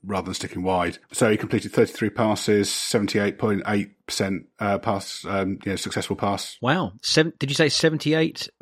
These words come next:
Speaker 2: percent
Speaker 1: Point eight.
Speaker 2: pa-, that, that's really good for him, isn't it? That's gotta be a much
Speaker 1: Yeah.
Speaker 2: higher com-, like, completion rate than usual.
Speaker 1: Normally what you see from him is kind of he gets to the halfway line, he plays, you know, kind of inside
Speaker 2: Yeah.
Speaker 1: and then runs. And it wasn't quite, I don't think there was quite so much of that in this game.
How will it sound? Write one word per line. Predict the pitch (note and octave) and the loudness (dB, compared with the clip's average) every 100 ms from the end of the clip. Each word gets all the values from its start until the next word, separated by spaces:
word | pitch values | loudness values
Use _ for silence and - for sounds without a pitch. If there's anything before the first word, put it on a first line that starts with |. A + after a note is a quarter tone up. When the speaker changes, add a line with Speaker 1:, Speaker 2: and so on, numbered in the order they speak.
| - | -6
Speaker 2:
percent | D3 F3+ | 0 0
Speaker 1:
Point | F#3 | 0
eight. | |
Speaker 2:
pa-, | E3 - | -2 -4
that, | - - _ - | -6 -8 _ -4
that's | D3 - | -4 -2
really | A#2 C#3+ A#2+ | 2 2 4
good | - - | 0 0
for | A#2 | -2
him, | G2 A2+ | 0 -2
isn't | D3 | 0
it? | G2+ A#2 | -2 -2
That's | B2 | -4
gotta | - D3 | 0 0
be | A#2 | 2
a | A2 | 0
much | B2 A#2+ | 4 2
Speaker 1:
Yeah. | - | 2
Speaker 2:
higher | C3 A2 | 0 0
com-, | - G#2+ | -2 -6
like, | A#2 A#2+ - | -4 -6 -4
completion | A#2+ B2 A#2+ | -4 -2 -2
rate | A2+ | -2
than | A2 | -2
usual. | C#3 B2 G2 - - | -2 -2 -6 -6 2
Speaker 1:
Normally | B2 A#2+ A2+ | 6 8 8
what | G#2+ | 4
you | G2+ | 0
see | - | -2
from | G2+ F#2+ | 0 0
him | B2 G2 | 0 0
is | F2+ | 0
kind | - F#2+ | -2 -2
of | F#2+ | -2
he | |
gets | F#2+ F2+ | -2 -2
to | G2+ | -2
the | |
halfway | G#2+ - G2+ F#2+ | -2 -2 0 0
line, | F2+ F2 | 0 0
he | - | -2
plays, | - F#2+ F2 - _ - | -2 -2 -2 -8 _ -6
you | F#2+ | -4
know, | F2+ | -2
kind | G#2 | 0
of | F#2 | 0
inside | F2+ - F#2+ A#2 | -2 0 4 4
Speaker 2:
Yeah. | A2+ G2 - | 4 0 -4
Speaker 1:
and | F#2+ | -4
then | F#2 F#2+ | -2 0
runs. | F#2+ D#2+ D#2+ | 0 0 -4
And | G2+ | -6
it | F#2+ | -4
wasn't | G2+ G#2 F#2 | -2 -2 -2
quite, | - F2+ | -4 -4
I | E2+ | -2
don't | G2 | -2
think | G#2 - | -2 -4
there | E2 | -6
was | |
quite | - F#2 | -4 -4
so | - | -4
much | F2 - | -6 -6
of | E2+ | -6
that | E2+ | -6
in | F2 | -6
this | D#2+ | -8
game. | - D#2 | -4 -6